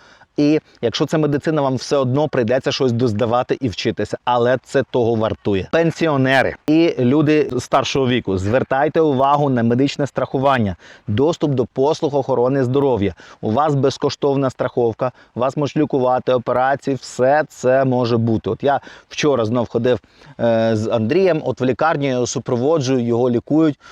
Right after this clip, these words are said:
У нього онкологія, дві онкології, і людині лікують. Вчора ми пішли, і врач каже, що,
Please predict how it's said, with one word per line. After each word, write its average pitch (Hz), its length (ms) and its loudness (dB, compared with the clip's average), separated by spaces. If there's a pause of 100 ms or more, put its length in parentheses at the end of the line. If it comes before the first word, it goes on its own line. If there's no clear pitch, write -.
(160)
У 123 100 -2
нього 123 400 2
онкологія, 131 420 0
дві 135 240 2
онкології, 117 680 0 (220)
і 120 260 0
людині 113 440 0
лікують. 131 300 0
Вчора 127 260 0
ми 123 120 -2
пішли, 139 460 0 (320)
і 127 340 2
врач 127 460 0
каже, 127 440 0
що, 127 440 0